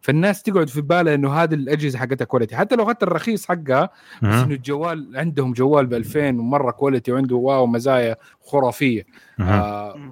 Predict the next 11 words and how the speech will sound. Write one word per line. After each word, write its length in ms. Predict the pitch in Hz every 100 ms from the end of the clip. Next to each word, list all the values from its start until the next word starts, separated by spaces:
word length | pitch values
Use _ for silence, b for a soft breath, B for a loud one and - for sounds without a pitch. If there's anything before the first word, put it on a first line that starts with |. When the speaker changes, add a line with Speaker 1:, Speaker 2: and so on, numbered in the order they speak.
| 101
Speaker 1:
م-، 340 | 123 143 156 156
مثلًا، 580 | 156 156 143 135 127 123
آه، 40 |
من 140 | 127
الشركات 460 | 127 - 135 156 151
اللي 340 | 131 120 113
كانت 420 | 104 151 151 131 -
تبيع 260 | 135 139
بسعر، 540 | 117 117 - 131 117 113
آه، 380 | 110 104 104 B B B 98
آه، 640 | 98 92 85 71 53